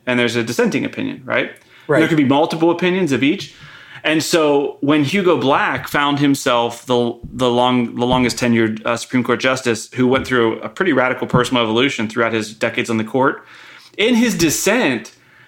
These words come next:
Speaker 1: he, he kinda said the court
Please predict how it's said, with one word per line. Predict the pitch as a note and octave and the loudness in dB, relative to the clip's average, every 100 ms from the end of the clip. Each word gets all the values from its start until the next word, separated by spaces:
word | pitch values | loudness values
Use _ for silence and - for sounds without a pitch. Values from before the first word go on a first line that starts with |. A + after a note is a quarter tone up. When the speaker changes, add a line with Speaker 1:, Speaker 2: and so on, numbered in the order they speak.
| _ | _
Speaker 1:
he, | - E3 A3 - - | -2 0 -2 -8 -6
he | D3+ B2+ E3 A#3 | -4 0 0 -2
kinda | - F#3 F3 | -2 -2 0
said | F3+ F3+ | 0 0
the | E3 | -2
court | - F3+ F#3 G3 G3 | -2 0 2 0 -4